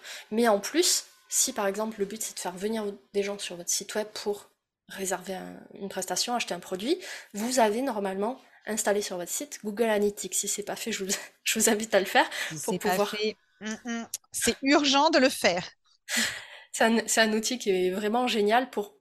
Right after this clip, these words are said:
Speaker 1: bah, bien connaître son audience justement et retravailler, réadapter son site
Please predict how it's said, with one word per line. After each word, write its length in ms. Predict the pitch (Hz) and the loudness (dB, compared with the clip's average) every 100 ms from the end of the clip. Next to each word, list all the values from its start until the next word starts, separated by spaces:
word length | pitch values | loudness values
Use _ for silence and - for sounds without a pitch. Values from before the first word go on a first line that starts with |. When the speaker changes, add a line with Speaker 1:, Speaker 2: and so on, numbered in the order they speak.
| - | -4
Speaker 1:
bah, 160 | 190 180 | 0 0
bien 260 | 175 285 | 2 2
connaître 300 | 277 247 226 | 2 0 2
son 180 | - 208 | 2 2
audience 280 | 202 226 262 | 2 2 0
justement 380 | 214 - 214 - - - 226 | -2 -2 -4 -4 -12 -4 0
et 200 | 247 240 _ _ _ _ - | 0 -4 _ _ _ _ -6
retravailler, 720 | 202 262 294 - 262 233 269 | 0 2 4 4 2 4 2
réadapter 480 | 254 254 226 226 233 | 4 2 2 -2 -8
son 140 | 220 | -4
site 260 | - 302 | -4 -4